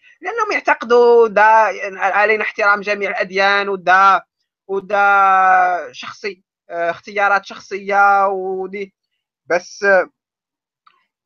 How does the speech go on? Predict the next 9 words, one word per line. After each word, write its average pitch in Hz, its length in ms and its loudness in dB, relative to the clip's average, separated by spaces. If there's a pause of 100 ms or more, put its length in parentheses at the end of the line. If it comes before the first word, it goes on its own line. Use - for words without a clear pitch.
(1040)
لما 240 600 2
الإنسان 247 760 -4 (2500)
يتم 359 420 0
إقناعه 226 680 0 (440)
بأنك 262 300 0
إذا 262 260 0
ذبحت 262 320 -2
إنسان 240 500 0
آخر 320 460 4